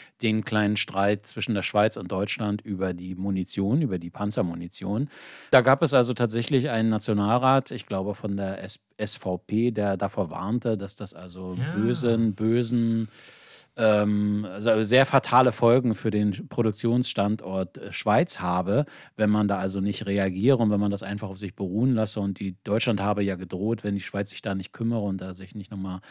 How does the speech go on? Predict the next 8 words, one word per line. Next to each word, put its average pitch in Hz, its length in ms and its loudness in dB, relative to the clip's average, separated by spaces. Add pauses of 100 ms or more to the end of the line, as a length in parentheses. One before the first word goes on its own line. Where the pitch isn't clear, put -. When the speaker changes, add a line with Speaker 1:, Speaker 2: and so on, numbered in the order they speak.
(300)
Speaker 1:
äh, 92 200 0
äh, 87 560 -8
wende, 110 460 4
dann 98 260 -2
würde 104 200 0
Deutschland 101 400 -2
eben 104 160 -2
woanders 143 500 6